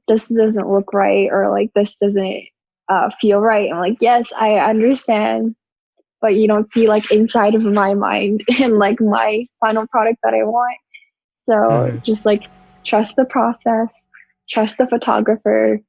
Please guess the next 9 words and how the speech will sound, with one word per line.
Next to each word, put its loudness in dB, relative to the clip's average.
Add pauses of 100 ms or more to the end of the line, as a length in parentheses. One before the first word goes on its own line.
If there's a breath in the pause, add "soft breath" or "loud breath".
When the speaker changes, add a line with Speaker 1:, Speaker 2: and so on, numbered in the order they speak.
(140)
Speaker 1:
If -2
you 4
liked 0
their 2
work 0
before 0 (360)
on 0
their 0
Instagram -4